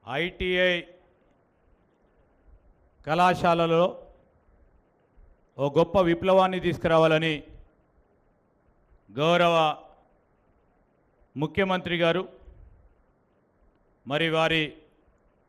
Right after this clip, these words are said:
పోర్ట్ఫోలియోలో ఉన్న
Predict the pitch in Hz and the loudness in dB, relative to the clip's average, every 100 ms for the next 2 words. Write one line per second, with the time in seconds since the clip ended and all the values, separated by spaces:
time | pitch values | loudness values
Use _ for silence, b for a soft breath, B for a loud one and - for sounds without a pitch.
0 | _ _ _ _ _ _ _ _ _ _ | _ _ _ _ _ _ _ _ _ _
1 | _ _ _ _ _ 156 196 202 202 196 | _ _ _ _ _ -4 -4 -4 -4 -2
2 | 190 180 175 | -2 -2 -2